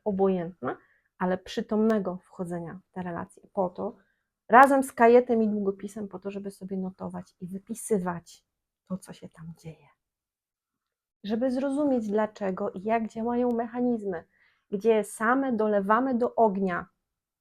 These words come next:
To będzie na warsztatach z Weroniką. Będziemy robili też ćwiczenia, mm, żebyśmy jako kobiety mogły poczuć w naszych ciałach, co robimy sobie same, kiedy oddajemy władzę męskiemu nad naszą przyjemnością.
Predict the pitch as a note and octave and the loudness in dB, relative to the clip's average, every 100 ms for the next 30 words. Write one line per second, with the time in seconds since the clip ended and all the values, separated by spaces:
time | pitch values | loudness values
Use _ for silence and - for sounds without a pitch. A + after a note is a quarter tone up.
0 | _ _ _ _ _ _ _ _ A#3+ B3+ | _ _ _ _ _ _ _ _ 8 8
1 | B3 A#3 A3 G#3+ A3 G3+ G3+ G3 F#3+ F#3 | 8 6 4 0 -4 -8 -6 -4 -2 -2
2 | F#3+ - G3+ G3 G3+ G3+ F#3 F#3 G3 - | -6 -10 -6 -2 -2 -2 -4 -6 -12 -16
3 | - - G3 F#3 F3 _ _ _ _ _ | -12 -4 -2 -2 -6 _ _ _ _ _
4 | _ G3+ G3 F#3+ G3 F#3+ F#3 G3+ G3 G3 | _ -4 -2 0 -2 -2 -4 -4 -4 -4
5 | G#3 G#3 G3 G3+ G3 F#3+ G3 G3 A3+ A#3 | -4 -2 -2 -4 -6 -6 -2 4 4 4
6 | C4+ A#3+ A3 A3 G3 F#3+ G#3+ G#3+ G3 G3+ | 2 6 6 6 2 2 0 0 -4 -4
7 | G3+ G3 F#3+ - G3+ F#3+ F#3+ A#3 C#4 - | -6 -6 -18 -6 0 2 4 2 0 -6
8 | - - A#3+ D4 D4+ C4 A#3+ G3+ F#3+ A#3 | -6 10 12 12 12 12 8 6 2 4
9 | D4+ B3 G#3+ - B3+ A3 G#3 - - G#3 | 4 4 2 0 -2 -2 -4 -6 -4 -2
10 | F#3+ E3+ A#3 B4+ - _ _ _ _ _ | 0 0 0 -2 -6 _ _ _ _ _
11 | _ _ _ _ _ _ - F#3+ G3+ - | _ _ _ _ _ _ -6 0 2 4
12 | G3+ G#3 G#3+ A#3+ A#3 G#3 G#3 A3 A#3 G#3 | 4 4 6 6 6 4 8 8 8 4
13 | G#3 F#3+ F#3+ - - F3+ G3 F3+ E3+ F#3+ | 0 0 -4 -12 -8 -4 -2 -2 2 4
14 | A3+ - - - G3 F#3 F3 E3+ - - | 4 2 -8 -8 -4 -2 -4 -6 -12 -20
15 | G3 | -20